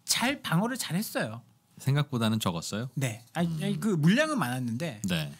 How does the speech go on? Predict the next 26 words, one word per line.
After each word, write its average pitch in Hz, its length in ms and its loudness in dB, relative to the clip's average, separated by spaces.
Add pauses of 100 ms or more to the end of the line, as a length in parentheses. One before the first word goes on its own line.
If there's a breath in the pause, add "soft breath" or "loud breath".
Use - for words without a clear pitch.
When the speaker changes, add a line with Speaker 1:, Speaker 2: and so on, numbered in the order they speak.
Speaker 1:
그 294 160 -2
참 226 220 -4
뭐 190 200 -2
오전에 196 540 2
시장이 226 540 -2 (240)
쭉 311 280 -8
끌어올리다 190 540 0
보니까, 123 440 -10 (140)
Speaker 2:
음. 82 380 -12
Speaker 1:
"어, 214 240 -4 (160)
괜찮은가 240 480 -2
보다, 208 160 -8
괜찮은가 202 520 -2
보다." 185 200 -2
하고 208 340 -2 (240 loud breath)
수급도 294 640 -2 (220)
잘 214 240 2
대응을, 170 400 2 (120)
이제 147 160 -4
외국인 196 420 2
빼고 208 200 -4
나머지 151 420 0
잘 170 240 0
대응을 143 300 0
해줬고, 208 400 -4 (120)
Speaker 2:
예. 78 400 2